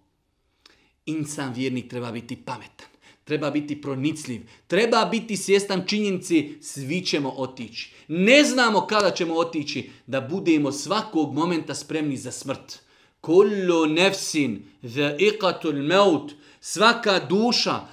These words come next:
svako živo biće okusit će smrt. Nakon smrti kabur, nakon kabura proživljenje, nakon proživljenja polaganje računa,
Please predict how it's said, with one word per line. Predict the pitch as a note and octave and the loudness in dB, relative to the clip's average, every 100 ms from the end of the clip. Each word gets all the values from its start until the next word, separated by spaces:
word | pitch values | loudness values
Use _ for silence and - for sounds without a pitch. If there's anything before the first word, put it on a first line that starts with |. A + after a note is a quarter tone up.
| - | -16
svako | - F3 A3 A3+ G#3 F#3+ | -8 0 0 2 6 6
živo | B2 G3 A#3 G#3 F#3+ | 6 0 2 6 6
biće | D3 A3 A#3+ - F#3+ C3 - _ | 6 2 2 2 0 0 -10 _
okusit | D#3+ F#3+ F#3+ D3+ - D3 - | -4 -4 -6 -12 -10 -10 -8
će | C#3 | -10
smrt. | - B2+ C#3+ E3 - - - _ _ _ _ _ _ | -8 -8 -6 -6 -10 -16 -18 _ _ _ _ _ _
Nakon | D3 F#3+ G3 E3+ | -8 -8 -6 -8
smrti | D#3 G3 G3 - | -6 -8 -6 -10
kabur, | - G3+ D3 C#3 G2+ - _ _ - | 2 4 4 -2 -6 -18 _ _ -2
nakon | F#3+ G3+ G3 | -2 0 -2
kabura | G#3 A3 G3 E3+ | 2 4 4 2
proživljenje, | F3 E3 E3 D#3+ F3+ G3+ G3 C#3+ - - | 0 -4 -4 -2 0 2 0 -2 -4 -12
nakon | C#3+ G#3 A3+ G#3+ | -2 -2 0 -4
proživljenja | F3+ F#3 F3 E3+ G3 A3+ G#3+ C#3+ - - | -2 -2 -2 0 2 4 2 0 -6 0
polaganje | F3+ G3 A3+ A3+ G#3+ F#3+ | 4 6 4 2 2 0
računa, | E3+ - A3+ A3+ E3 | 0 -2 0 2 0